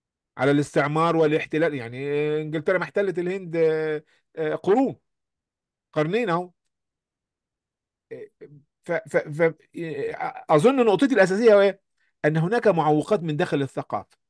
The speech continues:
بتاعتنا، محتاجين نركز عليها، وليست الرؤية الدينية فقط. الرؤية الدينية والخطاب الديني هو مجرد خطاب ضمن خطاب عام. لما بيكون مأزوم،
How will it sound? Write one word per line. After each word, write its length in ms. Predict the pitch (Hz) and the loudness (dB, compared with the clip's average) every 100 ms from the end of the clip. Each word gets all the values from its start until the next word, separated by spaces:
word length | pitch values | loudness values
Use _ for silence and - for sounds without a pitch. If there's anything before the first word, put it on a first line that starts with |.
| _ _ _ _ _ _ _ _ _ _ _ _ _ - | _ _ _ _ _ _ _ _ _ _ _ _ _ -6
بتاعتنا، 420 | 131 139 143 _ _ _ _ _ _ _ _ _ _ _ | 0 0 -2 _ _ _ _ _ _ _ _ _ _ _
محتاجين 400 | 117 - 139 175 | -10 -2 0 4
نركز 360 | 160 170 156 139 | 4 4 4 4
عليها، 360 | 180 196 202 - _ _ _ _ _ _ _ _ _ - | 6 4 2 -4 _ _ _ _ _ _ _ _ _ 0
وليست 680 | 139 156 226 269 254 220 | 4 6 4 4 0 2
الرؤية 380 | 196 185 208 190 | 2 0 0 0
الدينية 640 | 175 131 156 165 196 180 | -2 -4 -6 -6 -6 -6
فقط. 420 | 151 175 - 117 - _ - _ _ _ | -4 -4 -8 -14 -16 _ -20 _ _ _
الرؤية 340 | 123 156 190 170 | -6 -6 -2 -2
الدينية 520 | 127 143 160 185 170 | -2 -4 -4 -6 -2
والخطاب 440 | 147 143 160 180 | -2 -4 -6 -6
الديني 340 | 147 160 185 170 | -6 -10 -8 -6
هو 120 | 175 | -6
مجرد 400 | 175 214 214 190 | -2 0 0 -2
خطاب 440 | - 202 277 202 - _ _ _ _ _ _ _ _ | -6 0 2 2 -4 _ _ _ _ _ _ _ _
ضمن 260 | 147 180 160 | -6 -6 -6
خطاب 400 | 151 151 202 151 | -8 0 0 0
عام. 260 | 104 - - _ _ _ _ _ _ _ | -4 -6 -8 _ _ _ _ _ _ _
لما 280 | 151 190 180 | -2 0 -2
بيكون 460 | 170 156 208 196 | -2 -4 -2 -2
مأزوم، 580 | 165 143 131 196 196 175 | -2 -4 -4 -4 -4 -8